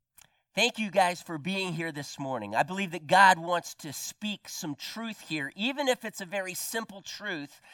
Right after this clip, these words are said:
and even if it's one that you have heard many times. I don't believe so, but we, we need to grasp a hold of this truth that we're gonna be getting at today, because if we don't, as followers of Jesus Christ,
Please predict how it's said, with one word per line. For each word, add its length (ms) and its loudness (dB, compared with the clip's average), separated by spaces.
and 140 0
even 260 4
if 140 -2
it's 200 -4
one 340 4
that 120 -6
you 140 -4
have 160 -6
heard 240 -4
many 240 2
times. 560 4
I 80 -2
don't 180 -6
believe 240 -8
so, 180 -6
but 200 -4
we, 520 0
we 240 -4
need 280 -6
to 120 -8
grasp 640 0
a 120 -2
hold 540 -6
of 160 -2
this 240 -8
truth 300 -10
that 120 -10
we're 120 -8
gonna 120 -8
be 80 -6
getting 380 -4
at 160 -4
today, 540 -2
because 300 -2
if 220 -6
we 220 -4
don't, 480 2
as 220 -2
followers 680 4
of 100 -8
Jesus 440 -10
Christ, 400 -2